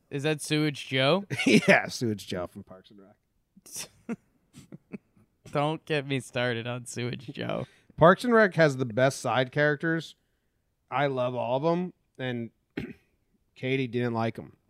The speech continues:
Speaker 2: It's like, "How much do you like jam?" She's like, "I hate jam."
Speaker 1: Oh my God, jam.
Speaker 2: Got jammed. <laughs>
Speaker 1: Jam's so good in towards some of those later seasons. Sewage Joe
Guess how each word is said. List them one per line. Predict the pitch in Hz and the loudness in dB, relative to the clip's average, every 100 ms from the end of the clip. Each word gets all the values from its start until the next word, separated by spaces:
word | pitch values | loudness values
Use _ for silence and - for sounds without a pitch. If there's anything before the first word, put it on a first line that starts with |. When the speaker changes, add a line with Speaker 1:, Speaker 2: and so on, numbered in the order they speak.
| _ _ _ _ _ - | _ _ _ _ _ 0
Speaker 2:
It's | 156 | 4
like, | 143 120 | 4 6
"How | 147 | 4
much | 156 - | 4 2
do | 147 | 4
you | |
like | 139 117 | 4 2
jam?" | 117 123 131 95 _ _ _ _ _ | -2 0 0 -2 _ _ _ _ _
She's | - - | -20 -16
like, | 95 90 | -16 -12
"I | 92 | -8
hate | 107 123 - | -4 -4 -6
jam." | - | -8
Speaker 1:
Oh | 135 131 120 | -4 -4 -6
my | 110 | -12
God, | 98 113 110 107 117 - _ | -14 -12 -10 -10 -14 -20 _
jam. | 120 123 127 123 127 117 _ _ | -12 -8 -6 -6 -8 -12 _ _
Speaker 2:
Got | - 127 | 0 0
jammed. | 113 143 147 135 120 - | 0 2 4 2 0 -6
<laughs> | 285 - - 359 - - _ _ _ _ _ - 160 - | -8 -6 -2 -2 -2 -10 _ _ _ _ _ -20 -20 -4
Speaker 1:
Jam's | 165 180 185 175 | 0 2 0 -4
so | - 165 147 | -2 -2 0
good | 143 143 135 | -2 -2 -2
in | 127 123 - | -6 -10 -16
towards | - 135 127 - | -8 -6 -6 -8
some | 127 | -10
of | 120 | -8
those | 117 113 | -10 -10
later | 120 120 120 | -8 -8 -10
seasons. | 127 123 120 - | -10 -10 -12 -16
Sewage | - 160 165 151 113 | -6 0 0 0 -6
Joe | - 135 135 127 117 110 | -10 -4 -2 0 -2 -6